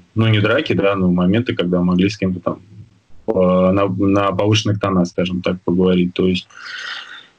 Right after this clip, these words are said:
Э, без эмоций, мне кажется, это неправильно, когда в спорте, тем более, да, что все ровно, все спокойно, эмоции должны,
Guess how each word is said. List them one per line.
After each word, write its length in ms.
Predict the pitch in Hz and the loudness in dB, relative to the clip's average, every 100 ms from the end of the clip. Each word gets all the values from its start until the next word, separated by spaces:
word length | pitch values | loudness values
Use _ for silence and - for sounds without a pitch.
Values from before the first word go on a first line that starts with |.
| _ - | _ -2
Э, 420 | 104 107 104 104 | 2 4 4 4
без 280 | 104 120 123 | 4 2 4
эмоций, 360 | 131 165 175 | 2 2 2
мне 140 | 120 117 | 2 2
кажется, 420 | 120 120 113 117 | 2 0 0 0
это 160 | 113 113 | 0 2
неправильно, 500 | 117 123 131 107 92 | 2 2 0 -2 -2
когда 400 | 95 92 95 90 | -2 0 0 -2
в 60 | |
спорте, 360 | - 113 117 101 | -2 -2 0 -4
тем 200 | 98 92 | -2 0
более, 220 | 92 92 | 0 2
да, 160 | 92 110 | 2 0
что 180 | - | -2
все 200 | 87 - | -6 -2
ровно, 280 | 95 117 113 | 0 2 0
все 160 | 90 87 | -4 -8
спокойно, 520 | - 95 107 107 95 | -6 -2 0 0 2
эмоции 300 | 92 104 - | 0 0 -2
должны, 520 | 92 92 90 92 90 | 0 2 4 4 4